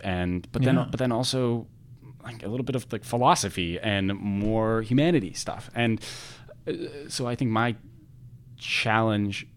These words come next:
Speaker 1: l-, that i-, was present when I was deciding to apply to grad school and, and every day when I'm, I don't know, just figuring out how to spend my evenings,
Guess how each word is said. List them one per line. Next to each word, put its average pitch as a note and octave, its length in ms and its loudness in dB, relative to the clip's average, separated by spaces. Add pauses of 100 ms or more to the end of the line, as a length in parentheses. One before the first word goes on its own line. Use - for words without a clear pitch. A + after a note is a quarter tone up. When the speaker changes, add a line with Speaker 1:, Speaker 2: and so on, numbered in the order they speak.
(500)
Speaker 1:
l-, B2+ 120 -6 (500)
that G#2+ 400 -2 (800)
i-, A#2+ 520 -4
was G#2+ 280 -4
present G#2 380 0
when F#2+ 100 0
I F#2+ 80 0
was F2 180 -6
deciding F#2+ 680 0
to F#2+ 100 -6
apply F2+ 180 -4
to E2+ 80 -6
grad G2+ 300 -2
school F#2+ 420 -2 (540)
and, E2+ 400 -4 (180)
and F#2 260 -4 (240)
every G#2 280 0
day F2 240 2
when F2 120 -2
I'm, E2+ 280 -2 (880)
I G2+ 120 -6
don't F2+ 100 -4
know, F2 100 -4
just - 160 -6
figuring G2 320 0
out G2 160 0
how G2 140 -2
to G2 80 2
spend F#2 260 -2
my F2 120 0
evenings, F2+ 500 -2